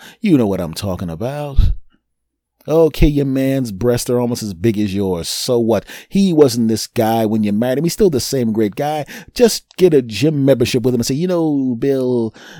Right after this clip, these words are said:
uh, don't call him a fat bastard. Don't say he has, uh, beer bellies on his, for titties. Don't say that. Don't say he has three beer bellies, one on his belly and the two tits. Th-, that, oh, that's mean. You don't do that. You say, "You know, I wanna lose some weight," even if you don't have to lose some weight. Or if you're in great shape, go,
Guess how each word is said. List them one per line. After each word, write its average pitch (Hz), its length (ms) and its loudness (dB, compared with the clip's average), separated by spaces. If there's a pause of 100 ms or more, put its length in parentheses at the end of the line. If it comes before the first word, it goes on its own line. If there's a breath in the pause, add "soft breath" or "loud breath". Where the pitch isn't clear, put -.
(100)
uh, 135 280 -2
don't 180 180 0
call 147 160 0
him 120 60 0
a 107 60 0
fat 117 300 -4
bastard. 107 300 0
Don't 123 140 0
say 135 140 0
he 120 120 2
has, 104 260 0
uh, 87 220 -4
beer 107 220 0
bellies 98 340 -2
on 101 100 -4
his, 90 160 -6 (280)
for 85 160 -10
titties. 95 400 -2
Don't 131 180 -2
say 95 220 -2
that. 95 340 -4 (260 loud breath)
Don't 143 160 -2
say 147 100 2
he 127 140 4
has 117 140 2
three 110 260 0
beer 104 280 0
bellies, 98 260 -2
one 110 160 0
on 104 80 -2
his 98 100 -4
belly 104 220 -2
and 92 100 -4
the - 60 -8
two - 220 -4
tits. - 280 -4
Th-, 123 160 -8
that, 165 220 8
oh, 151 140 4
that's 135 260 0
mean. 104 500 -2 (220 loud breath)
You 165 140 6
don't 113 240 2
do 110 160 0
that. 120 240 -4 (180 loud breath)
You 170 80 -6
say, 175 100 -2
"You 190 120 -2
know, 196 100 -2
I 220 100 -6
wanna 220 220 2
lose 131 260 0
some 113 200 -4
weight," 117 120 0
even 143 180 0
if 110 100 -2
you 110 40 2
don't 104 120 -2
have 101 140 -4
to 87 60 -8
lose 98 200 -2
some 95 100 -4
weight. 104 140 0
Or 135 100 -4
if 156 180 -4
you're 170 140 2
in 139 80 0
great 131 220 2
shape, - 140 -2
go, 127 120 -4